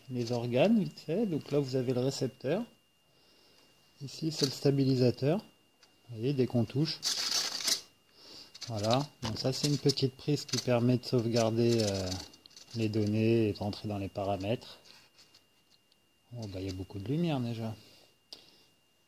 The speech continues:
<coughs> Euh, pardon, excusez-moi. Donc voilà, bon, bah, en gros, là, tous les fils que vous avez là, c'est, ça concerne donc les lumières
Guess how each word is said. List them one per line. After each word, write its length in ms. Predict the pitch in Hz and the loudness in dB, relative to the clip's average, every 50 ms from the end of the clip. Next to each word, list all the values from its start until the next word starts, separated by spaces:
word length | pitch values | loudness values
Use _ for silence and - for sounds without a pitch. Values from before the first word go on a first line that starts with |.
| - - - | 0 6 8
<coughs> 360 | 220 196 - - - - 214 175 147 117 - - - _ _ _ _ _ _ _ _ _ - - - - - 143 | 8 8 8 8 10 10 10 10 8 4 0 -4 -18 _ _ _ _ _ _ _ _ _ -6 -6 -6 -6 -8 -8
Euh, 20 | 127 - | -8 -4
pardon, 240 | - 127 117 110 104 | -2 -2 -2 -2 -2
excusez-moi. 720 | 104 - - - 113 107 110 110 110 113 120 139 160 175 175 175 - _ _ _ _ _ _ _ _ _ - - - - - - - - - - - - - - _ _ _ - | -6 -10 -10 -10 -8 -8 -6 -4 -4 -4 -2 -2 -4 -4 -6 -8 -12 _ _ _ _ _ _ _ _ _ -20 -20 -20 -20 -20 -20 -20 -20 -20 -20 -20 -20 -20 -20 _ _ _ -6
Donc 260 | 139 147 160 165 165 | 0 2 2 4 6
voilà, 320 | 156 143 147 143 143 160 185 | 8 8 8 10 10 10 10
bon, 160 | 185 196 190 | 10 10 10
bah, 140 | 165 151 151 | 10 12 12
en 120 | 151 160 165 | 12 12 10
gros, 300 | 156 160 175 185 190 180 | 8 10 10 12 12 12
là, 120 | 175 170 | 10 8
tous 180 | 170 - 190 180 | 6 4 6 8
les 100 | 180 180 | 6 6
fils 260 | 180 - 185 170 165 | 6 4 2 2 4
que 120 | 170 170 | 6 8
vous 160 | 165 165 160 | 8 8 8
avez 220 | 170 165 156 160 156 | 8 8 8 8 8
là, 260 | 160 160 160 165 156 | 8 6 6 4 2
c'est, 760 | 160 - - - 170 165 160 160 156 156 156 151 151 151 147 | 0 -2 -2 2 4 6 6 6 6 6 6 6 6 4 4
ça 840 | 139 - 147 143 139 139 139 131 127 127 127 127 123 123 123 123 123 - - _ _ _ _ _ _ _ _ _ _ _ - | 2 2 2 2 2 4 2 2 2 2 2 0 0 0 -2 -4 -6 -10 -14 _ _ _ _ _ _ _ _ _ _ _ -6
concerne 480 | - 139 135 135 - 147 143 139 135 | -4 -4 -4 -2 2 2 2 4 4
donc 220 | 131 127 127 131 - | 2 0 0 4 4
les 120 | 135 131 | 4 6
lumières 600 | 131 131 131 131 127 123 123 127 139 143 143 | 6 6 6 6 8 8 8 8 6 6 4